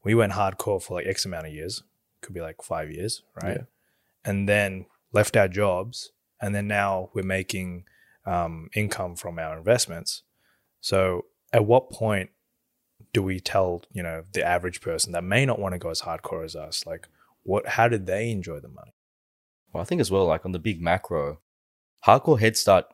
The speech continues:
Speaker 3: is all about finding, like, peak happiness.
Speaker 1: Mm.
Speaker 3: That's what it is. It's a head start to get happiness. Yeah, we talk about money all the time, but, you know, that's just a tool to get that happiness.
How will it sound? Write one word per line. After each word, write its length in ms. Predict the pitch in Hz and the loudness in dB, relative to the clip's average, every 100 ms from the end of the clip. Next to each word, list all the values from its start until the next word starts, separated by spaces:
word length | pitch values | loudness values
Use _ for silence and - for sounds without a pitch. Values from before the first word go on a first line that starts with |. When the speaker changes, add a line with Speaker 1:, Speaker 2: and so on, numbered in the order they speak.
| - | -8
Speaker 3:
is 120 | 90 | -4
all 240 | - 92 85 | 0 2 2
about 440 | 78 76 69 - - - _ _ _ _ | 2 2 0 -4 -12 -16 _ _ _ _
finding, 500 | - 87 87 85 78 | 0 2 4 2 -2
like, 180 | 73 - | -4 -4
peak 220 | - 78 | -6 -4
happiness. 600 | 76 76 73 - - - - | -2 -4 -6 -10 -10 -12 -8
Speaker 1:
Mm. 240 | 101 87 - | -6 -6 -8
Speaker 3:
That's 160 | - - | -4 0
what 100 | 101 | 2
it 80 | 87 | 2
is. 240 | 87 - | -2 -4
It's 120 | - | -4
a 60 | 85 | -2
head 200 | 95 98 | 0 0
start 440 | - 90 87 76 - _ _ - | 2 2 4 2 -2 _ _ -10
to 120 | - | -8
get 220 | 85 95 - | 2 2 2
happiness. 560 | 95 - 69 - - _ _ _ _ - | 0 -2 -6 -10 -12 _ _ _ _ 2
Yeah, 100 | 131 | 4
we 100 | 123 | 6
talk 160 | 113 | 4
about 180 | 92 85 | 4 2
money 220 | 87 87 | 2 0
all 100 | 80 | -4
the 80 | 76 | -6
time, 440 | - 98 76 76 - | -2 -2 -2 -6 -10
but, 200 | 80 76 - | -8 -8 -10
you 80 | |
know, 80 | 71 | -10
that's 160 | 76 90 | -6 -4
just 140 | - | -4
a 40 | - | -6
tool 300 | - 98 82 | -4 -4 -4
to 120 | - | -8
get 240 | - 76 | -6 -4
that 160 | 76 71 | -2 -2
happiness. 540 | 80 85 78 - - | -2 -2 -4 -10 -12